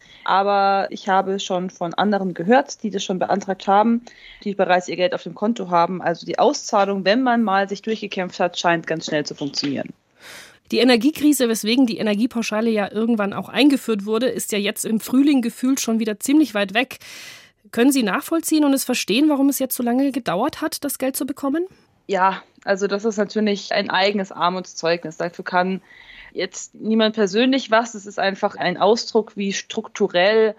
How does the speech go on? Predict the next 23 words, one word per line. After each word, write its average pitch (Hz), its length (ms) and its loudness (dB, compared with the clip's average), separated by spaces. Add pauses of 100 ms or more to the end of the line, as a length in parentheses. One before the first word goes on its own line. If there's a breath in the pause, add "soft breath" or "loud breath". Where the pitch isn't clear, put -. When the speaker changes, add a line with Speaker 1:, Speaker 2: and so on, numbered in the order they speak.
Speaker 1:
Studierende 190 840 0
in 180 380 -4
der 185 100 0
Bundespolitik 208 720 0
immer 233 200 4
behandelt 180 540 -2
werden. 165 360 -2
Also 170 280 -4
Studieren 202 500 0
ist - 220 -6
Bildungssache, 214 640 4
damit 180 280 0
Ländersache. 226 800 2 (460 loud breath)
Kümmert 254 320 -2
sich 254 180 -8
niemand 240 360 2
wirklich 226 340 0
drum. 240 220 0
Es 202 160 -4
gibt - 200 -6
keine 196 340 4
bundeseinheitliche 196 1000 -2
Infrastruktur, 220 1040 0